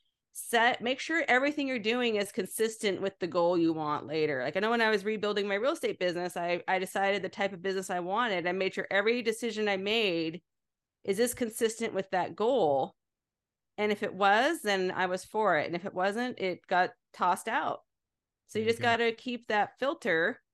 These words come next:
Speaker 1: and just know that these little steps along the way, and the faster you can get away from being just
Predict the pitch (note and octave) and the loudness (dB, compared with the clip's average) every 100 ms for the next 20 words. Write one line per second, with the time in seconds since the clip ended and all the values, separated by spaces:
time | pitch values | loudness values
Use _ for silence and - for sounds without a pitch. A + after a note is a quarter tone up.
0 | _ _ _ _ _ - G#3 G#3+ G#3 G#3 | _ _ _ _ _ -2 0 2 0 -2
1 | G#3+ A3+ A3+ G#3+ F#3+ F3+ G#3 A#3 B3+ - | 0 2 0 -2 -4 -2 0 0 -2 -2
2 | A#3 A3+ A3+ A3 G#3+ A3 G#3+ B3 B3 G3 | -2 -2 -8 -6 -6 -4 0 2 4 4
3 | F#3 F#3+ F#3+ - C4 D#4+ - C4+ B3+ A3+ | 4 2 0 0 2 2 -2 -4 -2 0
4 | G#3 G#3 G#3 G3+ F#3+ F#3 F#3 F3+ F3+ - | 0 0 -2 -2 -4 0 0 0 -4 -8